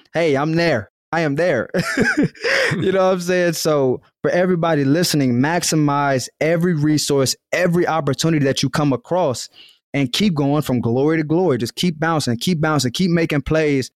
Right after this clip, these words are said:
And you'll look up in two years and you've won, you know, podcast of the year. You'll look up and,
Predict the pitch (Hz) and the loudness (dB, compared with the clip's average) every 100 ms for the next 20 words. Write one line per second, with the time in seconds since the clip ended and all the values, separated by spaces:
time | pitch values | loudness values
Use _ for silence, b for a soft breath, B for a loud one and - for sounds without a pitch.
0 | _ - 139 139 147 170 156 170 165 170 | _ -4 0 2 2 2 2 0 0 0
1 | 175 - 143 135 127 - _ - - 175 | 0 0 0 2 0 -2 _ -6 0 2
2 | 156 180 165 139 131 131 120 117 B B | 2 2 2 0 0 0 -2 -4 B B
3 | - 165 160 147 156 151 147 143 143 139 | -2 0 2 0 0 0 2 2 2 0
4 | 127 160 165 165 170 156 160 151 151 170 | 0 -2 -2 0 0 0 0 0 0 2
5 | 151 131 156 156 160 165 160 156 143 135 | 0 2 0 2 0 0 0 0 -2 0
6 | 127 | 0